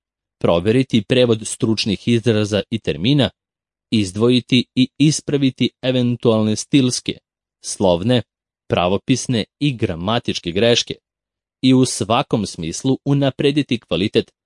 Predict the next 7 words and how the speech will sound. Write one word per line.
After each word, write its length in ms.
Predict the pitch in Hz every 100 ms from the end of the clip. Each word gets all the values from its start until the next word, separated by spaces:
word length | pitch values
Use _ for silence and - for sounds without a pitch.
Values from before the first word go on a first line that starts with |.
| _ _ -
prevedenog 600 | 180 135 92 80 82 85
dokumenta. 560 | 101 - 110 87 - - _ _ _ _ _ _ _ _ _
Nakon 480 | 151 151 117 107 95
toga, 260 | 107 95 69 _ _ _ _
dobit 380 | 113 127 131 160
ćete 240 | 180 170
materijal 600 | 151 135 - 131 123 98